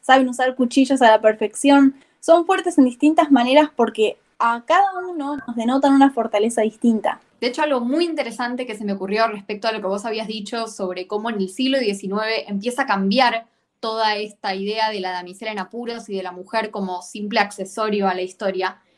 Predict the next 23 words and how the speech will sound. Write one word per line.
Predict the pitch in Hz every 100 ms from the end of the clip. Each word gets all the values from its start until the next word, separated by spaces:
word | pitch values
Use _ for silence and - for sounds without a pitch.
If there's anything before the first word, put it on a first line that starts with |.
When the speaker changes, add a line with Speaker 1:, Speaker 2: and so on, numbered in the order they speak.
| _ _
Speaker 2:
es | - 311
que | 320 311 311
justamente | - 370 370 320 339 339
en | 269
el | 233
siglo | - 277 277
diecinueve | 220 226 247 302 302 311
es | 294 -
cuando | 302 262 226 208
empieza | 214 202 240 262 262
el | 233
auge | 262 269 269
de | 240 247
ciertas | 240 247 262 269
escritoras | 202 208 190 240 269 202
mujeres | 190 190 202 196 196 _ _ -
muy | 214 247
conocidas, | 226 202 220 208 202 -
como | 190 180
por | 196
ejemplo | 214 202 208
Jane | 214 208
Austen, | 240 - 240 240